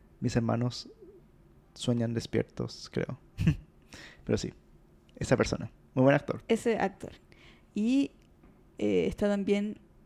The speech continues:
Speaker 2: Vivi-, Vivian Dietz.
Speaker 1: Sí.
Speaker 2: Y ella es su enamorada. Ella trabaja
Speaker 1: Claro.
Speaker 2: en un
Speaker 1: Su cucho.
Speaker 2: restaurante con
Speaker 1: Ah.
Speaker 2: su, que es de su mamá. Es
Speaker 1: Elba.
Speaker 2: garzona, que se llama Elba Lafo.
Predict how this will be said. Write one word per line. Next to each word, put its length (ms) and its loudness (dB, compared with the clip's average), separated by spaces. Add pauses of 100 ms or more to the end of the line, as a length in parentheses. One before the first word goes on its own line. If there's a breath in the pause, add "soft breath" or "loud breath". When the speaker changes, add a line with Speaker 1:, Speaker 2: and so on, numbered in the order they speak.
(320)
Speaker 2:
Vivi-, 540 -4
Vivian 600 -4
Dietz. 640 -8 (180)
Speaker 1:
Sí. 160 -8 (1300 soft breath)
Speaker 2:
Y 500 0
ella 340 4
es 120 0
su 120 -4
enamorada. 480 -4 (300)
Ella 200 4
trabaja 280 0 (160)
Speaker 1:
Claro. 80 -6
Speaker 2:
en 100 0
un 920 -2
Speaker 1:
Su 120 -4
cucho. 340 0 (120)
Speaker 2:
restaurante 680 -2
con 180 -2
Speaker 1:
Ah. 40 0
Speaker 2:
su, 160 0
que 140 2
es 60 2
de 80 0
su 120 -4
mamá. 320 2 (840 soft breath)
Es 220 8
Speaker 1:
Elba. 260 -4
Speaker 2:
garzona, 540 -4 (400)
que 80 -12
se 80 -8
llama 260 -2
Elba 360 -6
Lafo. 300 -8